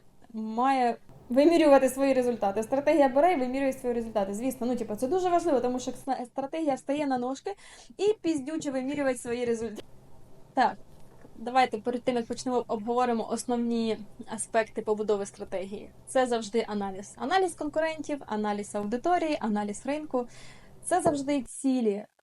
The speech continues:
Ми, спочатку ми визначаємо цілі, а потім починаємо вже просувати свою стратегію, її впроваджувати в бізнес.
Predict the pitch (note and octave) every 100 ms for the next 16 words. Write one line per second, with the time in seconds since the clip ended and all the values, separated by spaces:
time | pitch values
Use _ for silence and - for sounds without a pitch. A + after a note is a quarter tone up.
0 | - A3+ B3 A#3 A#3 - D4+ G4 - B3+
1 | B3+ A#3+ A#3 C4+ B3 A3 G#3+ E4+ E4+ D#4+
2 | - - B3 A#3+ A3 G3+ G#3 A3 A3 G3+
3 | G3 G#3+ G#3 G#3 - G3+ G3 G3+ - A3
4 | G3+ - - E4+ F4+ D4 C#4 A#3+ G3+ A3+
5 | - G3+ G3+ G#3 G3 G3 G3 F#3+ F3+ G3+
6 | G3+ - -